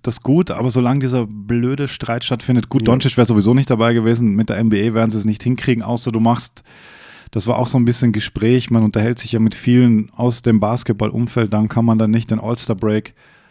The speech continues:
Speaker 1: verlängern in der N B A, dass du zumindest ein N-B-A-Fenster während der Saison machen kannst. Da braucht halt die Fieber-Eier, muss da hingehen, das verhandeln.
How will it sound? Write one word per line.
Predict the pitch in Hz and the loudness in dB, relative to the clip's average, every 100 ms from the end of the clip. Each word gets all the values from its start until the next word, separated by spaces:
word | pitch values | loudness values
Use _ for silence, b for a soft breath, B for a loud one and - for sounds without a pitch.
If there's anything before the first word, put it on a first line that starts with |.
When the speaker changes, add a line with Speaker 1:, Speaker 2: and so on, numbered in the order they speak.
| b b | b b
Speaker 1:
verlängern | 107 107 117 139 127 | -2 0 4 6 6
in | 120 | 6
der | 117 | 4
N | 113 | 2
B | 104 117 | 0 0
A, | |
dass | 110 | -2
du | - | -4
zumindest | 110 113 104 - - | -4 0 0 -2 -6
ein | 123 | -2
N-B-A-Fenster | 117 104 107 110 107 104 95 | 0 2 0 0 -2 0 0
während | 101 101 | 0 0
der | |
Saison | 95 92 101 98 | -2 0 0 0
machen | 98 92 | 0 -2
kannst. | 95 - | -6 -4
Da | 101 | -2
braucht | 104 120 | -2 0
halt | 117 101 | -2 0
die | 110 | -2
Fieber-Eier, | - 123 117 - 135 135 | -2 -2 -2 -2 -2 0
muss | 123 120 | 0 0
da | 110 | 0
hingehen, | 117 139 135 | 0 2 2
das | 110 107 - - _ _ _ - | 2 -2 -10 -18 _ _ _ -12
verhandeln. | - 110 107 123 151 151 | 0 2 4 4 2 0